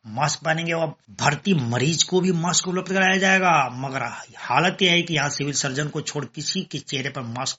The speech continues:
नहीं दिख-, यहाँ तक कि लक्ष्य कार्यक्रम का निरीक्षण करने आई टीम ने भी चेहरे पर mask नहीं पहना था, जो चर्चा का विषय बना हुआ है। अब तक जिले में सोलह कोरोना positive मिले हैं।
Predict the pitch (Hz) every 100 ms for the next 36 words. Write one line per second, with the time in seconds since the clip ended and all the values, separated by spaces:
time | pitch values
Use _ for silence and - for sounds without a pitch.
0 | 110 135 139 101 - _ 139 160 196 185
1 | 175 185 - - _ - 143 156 180 180
2 | 175 170 165 180 170 170 180 175 170 196
3 | 214 214 208 185 185 180 190 175 - 156
4 | 156 160 - 143 131 139 135 - 113 101
5 | 113 156 160 - 120 110 110 - 104 104
6 | 101 98 - 156 _ - 214 208 202 196
7 | 190 180 160 151 135 127 120 123 - 139
8 | 127 143 147 147 120 - - - - 156
9 | 165 165 160 160 156 - - _ _ _
10 | 156 165 165 180 175 180 180 170 151 113
11 | 98